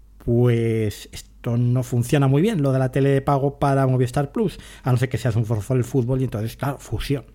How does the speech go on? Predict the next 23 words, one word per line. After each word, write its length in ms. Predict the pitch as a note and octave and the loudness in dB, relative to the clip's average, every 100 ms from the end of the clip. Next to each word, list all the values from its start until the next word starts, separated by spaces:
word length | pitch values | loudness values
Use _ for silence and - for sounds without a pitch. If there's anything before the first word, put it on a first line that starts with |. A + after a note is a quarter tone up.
| - A2 | -16 -12
eso 200 | G#2+ C3 | -8 -6
está 180 | A#2+ B2 | -6 -6
claro, 340 | A2 F#2+ - | -8 -10 -14
para 220 | - A2+ G#2 | -8 -6 -4
ver 140 | B2 | -4
todo 420 | A#2+ C3+ C3+ C3+ | -2 0 2 0
el 60 | B2 | -2
fútbol. 440 | - G2+ F#2 F#2 - - - - - - - - - - | -4 -10 -10 -14 -16 -20 -20 -18 -18 -18 -20 -20 -8 0
No 100 | F3 | 0
sé, 220 | D3+ - | 0 -2
que 120 | D#3+ | 0
Telefónica 600 | D#3+ D#3 C#3 G3 G3+ G3+ | 4 2 4 4 4 2
parece 260 | E3 D3+ F#3 | 2 2 2
que 60 | |
añora 320 | C#3+ D3 D3+ D3 | 4 4 4 2
su 180 | D3+ | 0
pasado, 440 | C3 B2 - A3 F#3 | 2 0 2 2 2
un 80 | G3+ | 0
pasado 260 | - C#3+ | -2 0
que 100 | C3 | 2
ya 100 | C#3 | 4
no 80 | C#3 | 4
existe, 580 | B2+ G3+ - - G3 | 2 0 0 0 -2